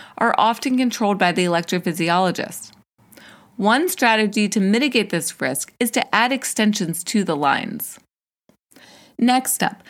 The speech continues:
let's review catheter-based ablations, which are used for the treatment of supraventricular tachycardia, atrial flutter, atrial fibrillation,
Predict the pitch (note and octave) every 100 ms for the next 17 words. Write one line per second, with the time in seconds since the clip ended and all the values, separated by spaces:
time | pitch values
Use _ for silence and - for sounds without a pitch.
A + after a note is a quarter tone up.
0 | - - B3 D#4 - G4+ F#4+ A#3 A3 G#3
1 | - C4 D#4 E4 D#4+ A#3 G#3+ - G#3 F3+
2 | D#3 E3+ - G3 - A#3 B3+ C#4+ B3+ D4
3 | D#4+ - G4 F#4+ - A3 F3+ G3 F#3 -
4 | A#3+ B3 C#4 C4 B3 A3 F#3 G3+ F#3 F#3
5 | G3+ F#3 - G#3 G3+ A3 A#3 B3 - _
6 | _ - - _ - A3+ A3 C#4+ C4 B3
7 | A3 G3+ G3+ G#3 - _ - - _ A3+
8 | A3 C4 B3+ C#4+ C4+ C4+ G#3 E3+ - D#3+
9 | E3